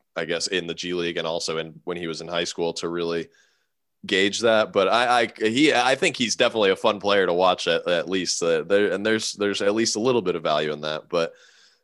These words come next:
I guess to, just to wrap it all up here, really, really quickly, um, uh, there's been a lot of all-star discussion lately as the,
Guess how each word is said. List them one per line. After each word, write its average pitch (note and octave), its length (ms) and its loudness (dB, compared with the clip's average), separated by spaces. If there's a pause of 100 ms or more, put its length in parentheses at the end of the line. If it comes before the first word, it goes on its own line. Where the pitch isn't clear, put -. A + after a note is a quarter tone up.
(100)
I A#2+ 60 0
guess D#3+ 240 2
to, A2+ 380 4
just A2+ 200 -8
to A#2 60 0
wrap A2 320 2
it A2 60 4
all G2+ 200 6
up G#2+ 160 2
here, E2+ 340 0 (560)
really, B2 380 6
really B2 320 6
quickly, G#2+ 600 0 (120)
um, F2+ 400 2 (120)
uh, G#2+ 100 4
there's B2+ 240 2
been C#3+ 140 2
a A#2 40 2
lot A#2 240 4
of A2+ 100 0
all-star A#2+ 540 4
discussion E2+ 760 -2 (100)
lately E2 400 -2
as D#2+ 220 -2
the, D#2+ 260 -4